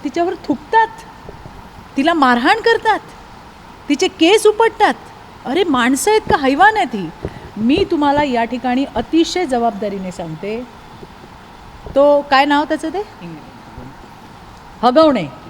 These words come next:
तो कोण पण असू दे, कुठल्या पण पार्टीचा असू दे,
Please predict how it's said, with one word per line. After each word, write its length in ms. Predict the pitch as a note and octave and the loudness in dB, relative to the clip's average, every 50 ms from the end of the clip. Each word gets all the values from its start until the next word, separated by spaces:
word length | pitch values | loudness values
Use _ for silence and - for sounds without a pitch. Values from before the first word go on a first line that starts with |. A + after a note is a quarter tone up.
| A2+ A2 A2+ - - - - - - - D3+ D#3 D#3 D3+ D3 D3 C#3 - - - | -20 -20 -20 -20 -20 -20 -20 -20 -20 -18 -14 -14 -14 -14 -12 -14 -16 -16 -10 -2
तो 100 | - B3+ B3+ | -2 -2 -2
कोण 280 | - - B3 B3 B3 | 2 2 2 4 4
पण 200 | B3 - D#4+ E4 | 4 4 4 4
असू 220 | D#4 C#4 - C4 B3 | 4 2 0 -2 -4
दे, 160 | G3+ G3+ G#3 A#3 - - - - - - - - - - - - - - - - - | -4 -4 -6 -6 -10 -16 -20 -20 -20 -20 -20 -20 -20 -20 -20 -20 -20 -20 -20 -14 -12
कुठल्या 320 | - F#3+ - A3 A#3 A#3+ | -12 -10 -6 0 0 0
पण 220 | B3+ - C#4+ C#4+ C#4 | 0 0 -2 -6 -2
पार्टीचा 500 | B3 C4 A#3+ A#3 A3 B3 A#3+ - B3 A3+ | 0 0 0 0 0 -2 -2 0 0 0
असू 220 | G#3+ - - G#3 | 0 -2 -4 -6
दे, 180 | F#3+ F#3 F3+ | -6 -6 -6